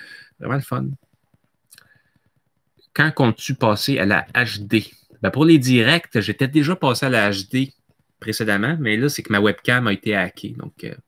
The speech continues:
je suis pogné pour, euh, revenir en quatre cent quatre-vingts P. Euh, donc, on essaye de, de, de, de tirer le maximum de jus de ces quatre cent quatre-vingts P là. On va essayer, tu sais, puis j'espère que c'est pas trop grave.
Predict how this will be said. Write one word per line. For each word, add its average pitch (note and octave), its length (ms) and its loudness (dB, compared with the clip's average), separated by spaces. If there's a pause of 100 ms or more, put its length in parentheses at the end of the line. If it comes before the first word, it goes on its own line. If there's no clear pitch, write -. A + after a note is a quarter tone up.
(140)
je - 60 -20
suis - 80 -20
pogné G#2 260 -2
pour, G2 280 -4
euh, F2+ 80 -2
revenir G2+ 420 -2
en F#2+ 100 -4
quatre - 200 -12
cent A2 120 -8
quatre-vingts G2 500 -6
P. - 180 -6 (1000)
Euh, C2 460 -8
donc, - 340 -16 (420)
on F#2 140 -10
essaye A2+ 260 0
de, G2 200 2
de, F#2+ 220 -2 (200)
de, D2+ 180 -6
de F#2 140 -8
tirer A2+ 360 -2
le A2+ 80 2
maximum A2+ 520 0
de G#2 140 2
jus G2+ 460 0
de A2 100 2
ces F#2+ 400 -2
quatre - 160 -6
cent A#2+ 180 -2
quatre-vingts A2 520 -2 (160)
P A#2 180 0
là. A#2 240 -2 (540)
On F#2+ 80 -4
va F#2+ 40 0
essayer, - 260 -8
tu - 60 -20
sais, A#2 80 -10
puis A2 120 -2
j'espère C3+ 420 -2
que A2+ 80 -2
c'est - 180 -4
pas B2 100 -6
trop G#2 220 -2
grave. F#2 320 -4